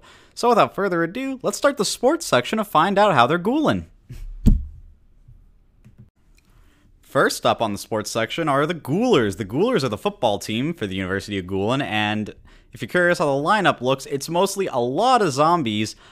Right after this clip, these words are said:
an actual bobcat, and at least thirteen mummies, all of which are ex-players on the sideline, willing and ready to come in and play. Yesterday they played against some,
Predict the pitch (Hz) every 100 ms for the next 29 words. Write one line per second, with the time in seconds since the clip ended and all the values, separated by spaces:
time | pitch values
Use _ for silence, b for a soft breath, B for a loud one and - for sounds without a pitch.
0 | B - 117 - 214 240 - 226 180 123
1 | 139 143 120 - 98 95 92 b b b
2 | 143 147 143 151 151 - - _ _ -
3 | 208 202 - - 170 156 123 113 117 120
4 | 110 104 - 120 120 117 110 - 104 110
5 | - 110 104 - - 101 98 95 92 -
6 | 190 175 170 170 165 B - 117 170 180
7 | 175 107 107 104 110 123 127 107 - 113
8 | 110 98 87 110 101 92 80 B B B
9 | 107 107 107 110 107 - 113 110 110 110
10 | 113